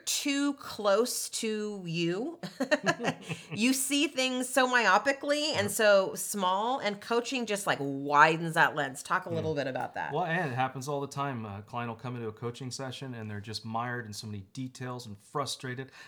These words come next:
Speaker 2: And I'll just say, I'll just say, "Let's pull back." And we'll work on looking at the bigger picture. And even when it comes to a case, when they're looking at all the, like, they're trying the other side's case and they're looking at all the things that they're gonna throw at 'em,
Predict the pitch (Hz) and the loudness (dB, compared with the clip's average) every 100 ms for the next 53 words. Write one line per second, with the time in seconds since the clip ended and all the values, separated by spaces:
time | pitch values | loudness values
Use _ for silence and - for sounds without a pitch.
0 | - 120 117 117 135 - 156 147 117 117 | -6 -2 0 -2 -4 -2 0 0 -2 -6
1 | - _ _ _ 135 131 147 170 135 131 | -14 _ _ _ -6 -2 0 0 -2 -6
2 | - 135 120 101 - - _ _ _ - | -4 -2 0 -4 -10 -20 _ _ _ -6
3 | 135 139 123 147 151 135 113 104 _ 127 | 0 0 2 2 2 0 -2 -6 _ -2
4 | 143 147 131 127 131 131 131 - 170 - | -2 0 -4 -2 -2 -2 -4 -6 -6 -8
5 | 104 - 139 160 196 180 170 170 160 143 | -10 -8 -2 0 0 -2 -2 -2 -2 -4
6 | 135 - 208 156 131 - - - - - | -6 -4 -2 0 0 -2 -4 -14 -16 -4
7 | 147 147 139 131 151 160 160 143 139 147 | 0 0 0 -2 -4 -2 -2 0 4 4
8 | 139 131 127 139 - 156 170 185 151 139 | 2 -2 -4 -6 -4 0 2 2 2 2
9 | 127 107 143 135 127 - - 143 117 117 | 0 0 2 2 0 -4 -4 -2 -2 -2
10 | 123 - - - 131 139 147 156 156 139 | -6 -8 -16 -8 -4 -2 -2 -2 -2 0
11 | 139 147 131 156 147 127 156 175 156 - | 0 0 -2 -2 -2 -2 -2 -2 -4 -2
12 | 123 110 104 110 131 | 0 0 0 -4 -8